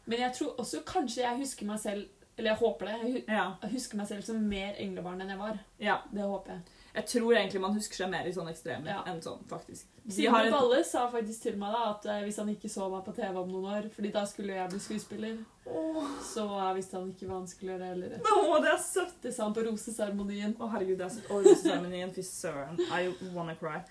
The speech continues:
Speaker 1: Ja.
Speaker 2: Men, eh, jo, hva skulle jeg si? Nei, poenget mitt var vel litt sånn, hvis jeg så ender opp med å bli psykolog,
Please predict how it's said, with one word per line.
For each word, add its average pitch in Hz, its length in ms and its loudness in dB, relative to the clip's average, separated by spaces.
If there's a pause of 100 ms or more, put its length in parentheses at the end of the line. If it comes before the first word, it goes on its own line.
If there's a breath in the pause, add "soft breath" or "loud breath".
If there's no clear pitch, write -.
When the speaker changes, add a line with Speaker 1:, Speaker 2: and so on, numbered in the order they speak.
(240 loud breath)
Speaker 1:
Ja. 214 140 -4 (140)
Speaker 2:
Men, 220 420 6
eh, 214 380 6
jo, 226 120 2
hva 214 80 0
skulle 214 200 -2
jeg 196 80 0
si? 202 260 0
Nei, 214 260 4
poenget 208 200 0
mitt 196 120 -6
var 185 140 2
vel 180 80 0
litt 175 120 -2
sånn, 175 140 -2
hvis 190 140 0
jeg 196 260 2
så 202 220 -4
ender 190 160 -2
opp 170 80 -6
med 185 100 -4
å 185 40 -6
bli 185 100 0
psykolog, 214 480 0